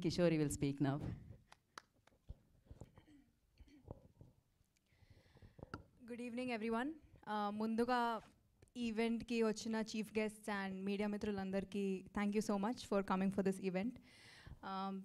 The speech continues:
Speaker 2: ఈ సినిమా గురించి మాట్లాడాలంటే ఈ సినిమా is very special for me, ఎందుకంటే నేను, uh, ఈ సినిమా నా first సినిమా technically. Uh, so ఇంకొకటి,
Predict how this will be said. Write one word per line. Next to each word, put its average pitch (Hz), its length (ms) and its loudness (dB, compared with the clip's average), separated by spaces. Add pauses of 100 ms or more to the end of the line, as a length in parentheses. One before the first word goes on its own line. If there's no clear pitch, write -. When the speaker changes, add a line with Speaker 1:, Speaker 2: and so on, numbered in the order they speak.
(380)
Speaker 2:
ఈ 240 40 4 (260)
సినిమా 247 260 12 (100)
గురించి 285 340 12
మాట్లాడాలంటే 233 800 12 (1800)
ఈ 233 40 6 (120)
సినిమా 254 300 6 (640)
is 220 140 4
very 240 220 8
special 233 380 6
for 233 120 6 (100)
me, 214 80 4 (160)
ఎందుకంటే 220 500 6 (260)
నేను, 208 220 4 (1040)
uh, 196 180 4 (160)
ఈ 226 40 4 (100)
సినిమా 233 320 6
నా 233 160 10
first 220 360 6
సినిమా 208 240 8 (180)
technically. 208 520 4 (1120)
Uh, 190 240 -4 (160)
so 196 100 0 (1800)
ఇంకొకటి, 220 540 2